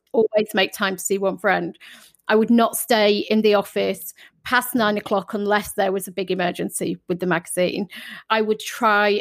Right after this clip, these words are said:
and walk and get some lunch, because when I was in New York, I didn't eat lunch. Tiny little things like this, but which were really important. I, I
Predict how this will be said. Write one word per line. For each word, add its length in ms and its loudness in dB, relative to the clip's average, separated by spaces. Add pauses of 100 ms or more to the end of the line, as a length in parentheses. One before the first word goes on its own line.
and 260 -4
walk 300 2
and 100 -6
get 200 -4
some 180 -6
lunch, 440 -4
because 260 -10
when 120 -4
I 60 -4
was 160 -8
in 80 -2
New 120 -4
York, 260 -2
I 60 -2
didn't 240 -4
eat 160 -4
lunch. 400 -4 (260)
Tiny 400 2
little 220 -2
things 300 -4
like 260 -2
this, 480 -2 (380)
but 180 2
which 220 -8
were 100 -2
really 280 2
important. 720 -2
I, 280 0 (120)
I 380 0